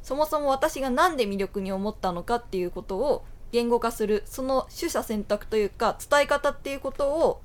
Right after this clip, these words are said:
市役所内にラジオスタジオがあるっていう、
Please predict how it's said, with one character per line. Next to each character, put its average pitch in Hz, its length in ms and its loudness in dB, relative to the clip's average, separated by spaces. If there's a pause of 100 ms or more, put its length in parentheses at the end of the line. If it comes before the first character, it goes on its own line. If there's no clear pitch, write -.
市 - 180 -2
役 311 200 6
所 320 160 0
内 180 200 0
に 202 120 -2
ラ 185 160 4
ジ 214 100 0
オ 233 80 6
ス 233 60 -4
タ 262 140 0
ジ 196 120 0
オ 175 80 2
が 180 140 2
あ 185 40 2
る 175 80 -6
っ - 40 -10
て - 160 -12
い 170 280 -2
う、 - 60 -4